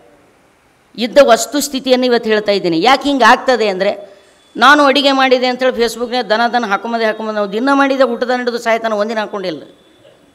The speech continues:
ಇದರ ಅರ್ಥ ಇಷ್ಟೇ, ಹೆಣ್ಣನ್ನು ನೋಡ್ತಕ್ಕಂಥ ದೃಷ್ಟಿ ಮತ್ತು ಧೋರಣೆಯಲ್ಲಿ ವರದಕ್ಷಿಣೆ ವಿಷಯದ ಕಾಯ್ದೆ ಒಂದು ಜಮಾನ ಆಗಿ ಹೋಯ್ತು. ಆದರೆ ಕರೋನಾ ಕಾಲದಲ್ಲಿ ವರದಕ್ಷಿಣೆ ನಿಂದಿರಲಿಲ್ಲ,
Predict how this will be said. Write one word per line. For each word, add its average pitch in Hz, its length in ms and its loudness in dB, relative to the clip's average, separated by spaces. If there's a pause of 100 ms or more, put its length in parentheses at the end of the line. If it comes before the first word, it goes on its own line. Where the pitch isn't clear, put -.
(1400)
ಇದರ 262 200 6
ಅರ್ಥ 226 220 2
ಇಷ್ಟೇ, - 720 2 (640)
ಹೆಣ್ಣನ್ನು 302 460 6
ನೋಡ್ತಕ್ಕಂಥ 285 600 4 (180)
ದೃಷ್ಟಿ 240 320 -4
ಮತ್ತು 269 260 0
ಧೋರಣೆಯಲ್ಲಿ 202 840 0 (520)
ವರದಕ್ಷಿಣೆ 294 600 4
ವಿಷಯದ 277 440 4 (120)
ಕಾಯ್ದೆ 262 380 6
ಒಂದು 262 260 4
ಜಮಾನ 226 380 2
ಆಗಿ 247 140 2
ಹೋಯ್ತು. 226 500 -2 (1080)
ಆದರೆ 233 260 4
ಕರೋನಾ 254 400 4
ಕಾಲದಲ್ಲಿ 240 540 2
ವರದಕ್ಷಿಣೆ 233 600 0
ನಿಂದಿರಲಿಲ್ಲ, 214 420 0